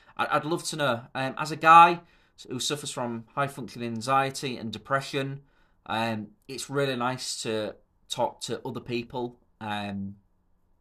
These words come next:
especially on that subject. And I found doing this my, the thing, this is what I love doing, and it's my way of trying to turn off that, and it really does help.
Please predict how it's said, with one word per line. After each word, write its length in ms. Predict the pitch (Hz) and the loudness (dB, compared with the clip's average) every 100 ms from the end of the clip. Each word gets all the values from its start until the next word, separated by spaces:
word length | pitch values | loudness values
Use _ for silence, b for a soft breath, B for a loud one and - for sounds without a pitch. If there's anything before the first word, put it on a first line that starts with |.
| _ - | _ -18
especially 360 | - - - 123 | -10 -10 -6 -6
on 100 | 120 | -4
that 140 | 123 | -6
subject. 680 | - 120 - 139 127 - - b b b b b | -6 -10 -6 -8 -8 -12 -18 b b b b b
And 220 | - 117 | -6 -4
I 100 | 101 | -4
found 380 | 123 - 127 123 | -6 0 0 0
doing 280 | 123 120 120 | -4 -4 -4
this 300 | 120 113 - | -4 -6 -6
my, 440 | 110 107 107 104 104 _ _ _ _ _ _ _ _ - | -4 -4 -4 -6 -12 _ _ _ _ _ _ _ _ -14
the 80 | |
thing, 300 | 117 - 143 139 B B | -10 -6 -8 -10 B B
this 160 | 170 180 | -2 0
is 100 | 170 | 2
what 100 | 160 | 4
I 120 | 165 | 6
love 320 | 160 160 - | 4 0 0
doing, 360 | 151 147 151 147 | 2 2 2 0
and 140 | 131 | -4
it's 160 | 127 139 | -6 -2
my 220 | 131 131 | 0 2
way 300 | 127 131 123 | 0 0 0
of 340 | 120 113 - - _ | -2 -6 -16 -20 _
trying 360 | - 120 117 117 | -8 -4 -4 -6
to 140 | - | -10
turn 280 | - 120 120 | -4 -2 -2
off 420 | 123 - - - _ | -4 -6 -16 -18 _
that, 180 | - 127 | 0 0
and 80 | 117 | 0
it 80 | 110 | -4
really 300 | 113 117 113 | -4 -2 -2
does 220 | 113 107 | -4 -6
help. 360 | 113 113 120 | -2 -2 -2